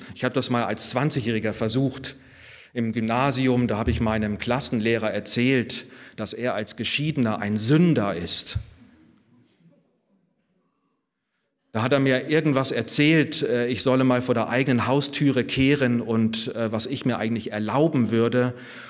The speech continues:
und, äh, und sonst irgendetwas.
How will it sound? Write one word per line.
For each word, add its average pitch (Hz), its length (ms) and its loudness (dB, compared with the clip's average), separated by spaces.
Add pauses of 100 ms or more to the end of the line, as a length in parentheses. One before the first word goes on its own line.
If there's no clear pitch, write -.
(160)
und, 113 540 2
äh, 117 180 0
und 117 200 0
sonst 135 340 0
irgendetwas. 87 800 -6